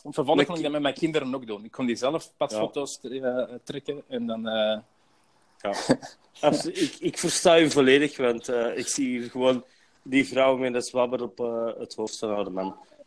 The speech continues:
Speaker 1: Voilà.
Speaker 2: Schitterend, schitterend.
Speaker 1: Voilà.
Speaker 2: Ehm, maar goed, ja, wij zijn geen pasfotografen, eh,
Speaker 1: Nee.
Speaker 2: Jochem. Ehm, ja, eh, wij zijn maar gewone hobbyfotografen. En nu het toeval wilt,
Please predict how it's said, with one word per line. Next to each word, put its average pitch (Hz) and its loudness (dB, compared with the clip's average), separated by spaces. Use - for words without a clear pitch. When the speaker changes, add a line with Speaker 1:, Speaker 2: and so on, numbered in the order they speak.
Speaker 1:
Voilà. 147 6
Speaker 2:
Schitterend, 92 -2
schitterend. - -2
Speaker 1:
Voilà. - -18
Speaker 2:
Ehm, 104 8
maar 156 8
goed, 131 4
ja, 135 4
wij 147 -4
zijn 160 -2
geen 147 0
pasfotografen, 143 -4
eh, 123 -14
Speaker 1:
Nee. 135 6
Speaker 2:
Jochem. 139 -8
Ehm, 117 0
ja, 156 6
eh, 131 -12
wij 139 -2
zijn 147 -6
maar 139 0
gewone 143 2
hobbyfotografen. 143 -2
En 127 -6
nu 123 -8
het 113 -16
toeval 143 -2
wilt, 147 -2